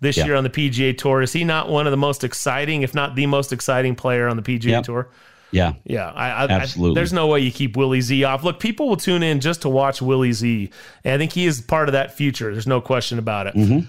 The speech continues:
Speaker 1: Now, this is where it gets a little bit interesting.
Speaker 2: Yeah.
Speaker 1: Billy Horschel at number eleven.
Speaker 2: Well, I, you know, it's, I don't know. Billy Horschel,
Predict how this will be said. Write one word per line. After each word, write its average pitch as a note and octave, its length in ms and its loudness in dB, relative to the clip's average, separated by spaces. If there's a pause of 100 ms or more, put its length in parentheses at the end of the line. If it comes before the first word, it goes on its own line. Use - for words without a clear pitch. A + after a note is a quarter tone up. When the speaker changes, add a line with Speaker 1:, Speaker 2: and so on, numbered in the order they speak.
Speaker 1:
Now, G#3 140 0
this C#4+ 160 -2
is D4 100 -4
where C#4+ 140 2
it A#3+ 80 -4
gets A#3+ 160 -2
a A#3+ 60 2
little A#3 180 2
bit A3+ 140 2
interesting. C#3 520 -2 (180)
Speaker 2:
Yeah. C3 200 2 (480)
Speaker 1:
Billy B3 260 2
Horschel F#3 460 2
at C#3+ 80 -4
number D#3+ 260 2
eleven. A#2 360 -2 (880)
Speaker 2:
Well, C3 260 2
I, C3 180 -2
you B2 120 2
know, A#2 180 2
it's, - 800 -4 (840)
I A2 100 2
don't B2 120 0
know. G#2 160 2
Billy A#2 320 0
Horschel, G#2+ 600 0